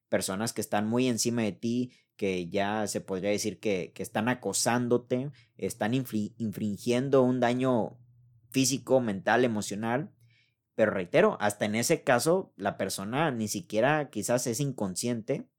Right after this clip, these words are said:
Dos, a lo mejor es muy consciente y aún así lo sigue haciendo. Esto llega a pasar mucho con los narci-, narcisistas, por ejemplo, que, pues, miran por ellos mismos y nunca, no son empáticos en lo absoluto. Y ahí, ¿por qué,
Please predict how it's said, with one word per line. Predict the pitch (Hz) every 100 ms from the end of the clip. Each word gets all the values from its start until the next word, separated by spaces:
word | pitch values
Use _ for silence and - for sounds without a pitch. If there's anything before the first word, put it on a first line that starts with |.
| -
Dos, | 95 120 175 -
a | 113
lo |
mejor | 104 139
es | 156
muy | 147 165 202
consciente | - 147 131 127 139 156 180
y | 151
aún | 127
así | 139 147
lo | 135
sigue | 127 131
haciendo. | 127 107 117 151
Esto | -
llega | 123 117
a | 123
pasar | - 113
mucho | 113 107 120
con | 113
los | 101
narci-, | 95 90 90 -
narcisistas, | 95 92 - 87 107 - 139
por | - 87
ejemplo, | 104 95 - 180 -
que, | 92 82
pues, | - 90 85
miran | 98 120 120
por | 101
ellos | 101 120
mismos | 113 113 117
y | 98
nunca, | 117 120 123 120 - _ _
no | 110
son | 117 131
empáticos | 117 113 110 131 - 110
en |
lo | 92
absoluto. | - 95 101 120 131 202 _ _ _ _ _ -
Y | 107
ahí, | 101 107
¿por | - 147 -
qué, | 127 131 147 110